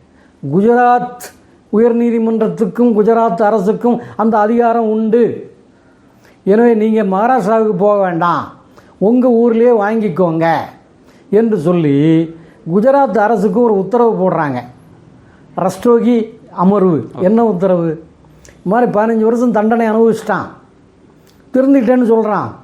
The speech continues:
நீ அவனுடைய நன்னடத்தை எப்படி இருக்குன்னு பார்த்து தண்டனை குறைப்பு செய்யலாம்னா நீங்க செய்யுங்க"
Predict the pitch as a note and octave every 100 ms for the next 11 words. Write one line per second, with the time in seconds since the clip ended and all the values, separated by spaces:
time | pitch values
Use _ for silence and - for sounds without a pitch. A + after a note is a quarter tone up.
0 | _ _ _ _ _ _ A#3+ B3 B3 A#3
1 | G3 A3+ C4+ C#4 B3+ F#3+ B3 G3 A#3 A3
2 | G3+ A3+ F3 F#3 F3 D#3+ G#3+ G#3+ - -
3 | _ _ _ - G#3+ A#3+ B3 G3+ A3+ F#3+
4 | G#3 - G3+ G#3 F#3+ G#3+ G#3+ F3 - E3+
5 | F3 D#3+